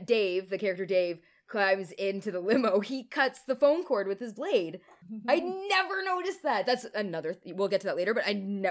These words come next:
Speaker 1: one more thing in this movie that I never noticed until, like, recently.
Speaker 2: 'Cause
Speaker 1: So,
Speaker 2: she's unobservant
Speaker 1: 'cause
Speaker 2: and
Speaker 1: apparently, I've always thought of myself in, as an observant person, but I guess not.
Speaker 2: I loved the movie a bit, so I knew a lot of <laughs> these things, 'cause I also,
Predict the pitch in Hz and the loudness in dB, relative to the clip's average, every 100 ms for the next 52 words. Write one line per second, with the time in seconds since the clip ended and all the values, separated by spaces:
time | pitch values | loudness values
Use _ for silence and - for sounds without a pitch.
0 | 175 175 190 196 208 190 180 170 175 180 | -2 -4 -2 -2 0 -2 -2 -6 -6 -6
1 | 175 170 160 160 160 156 151 151 135 139 | -8 -8 -8 -6 -4 -4 -6 -6 -6 -8
2 | - 156 151 139 131 - - 139 90 110 | -10 -10 -8 -8 -10 -14 -16 -16 -16 -18
3 | 117 _ _ _ 208 185 170 175 151 170 | -20 _ _ _ -12 -12 -10 -6 -6 -6
4 | - 165 160 156 143 - - 170 156 - | -10 -14 -14 -16 -18 -16 -10 -10 -10 -14
5 | - 196 - - - - 190 185 160 - | -14 -16 -16 -20 -18 -6 -4 -4 -6 -10
6 | 139 120 143 - 165 185 175 214 226 175 | -14 -14 -14 -10 -4 -2 2 2 2 0
7 | 180 180 160 170 170 170 156 135 160 156 | -2 -4 -8 -6 -6 -8 -10 -12 -10 -10
8 | 147 165 165 156 147 139 160 160 - 160 | -8 -10 -8 -12 -12 -6 -4 -4 -10 -12
9 | 170 294 370 180 160 147 _ _ - 147 | -8 -6 -6 -4 -4 -4 _ _ -14 -14
10 | _ _ _ 139 151 - - - 131 170 | _ _ _ -12 -12 -12 -18 -20 -12 -12
11 | - _ _ _ 190 180 151 143 131 117 | -12 _ _ _ -10 -8 -10 -16 -20 -20
12 | 110 110 - - 107 101 117 113 120 117 | -20 -20 -18 -16 -16 -16 -16 -18 -20 -12
13 | 208 226 - 226 254 220 185 190 - - | -6 -4 -4 -2 -2 -2 -6 -20 -20 -16
14 | 190 165 160 175 170 | -10 -8 -8 -12 -14